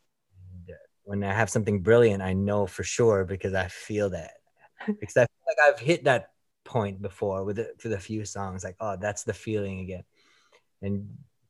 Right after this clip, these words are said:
Speaker 1: you know, every time you get a better brilliant, then that feeling is there again, you know? You feel,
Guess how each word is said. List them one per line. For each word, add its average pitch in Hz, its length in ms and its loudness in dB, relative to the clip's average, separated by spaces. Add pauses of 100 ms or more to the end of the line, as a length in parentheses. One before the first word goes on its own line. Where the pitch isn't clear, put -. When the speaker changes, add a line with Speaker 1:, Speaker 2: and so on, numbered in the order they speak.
Speaker 1:
you 110 60 -12
know, 110 80 -2
every 127 260 2
time 139 240 4
you 127 100 2
get 139 160 8
a - 20 6
better 156 260 8
brilliant, 180 480 4
then 127 160 4
that 127 180 4
feeling 135 540 2
is 117 300 -4
there 131 200 8
again, 123 440 0
you 123 60 -2
know? 151 200 6
You 160 240 2
feel, 190 440 6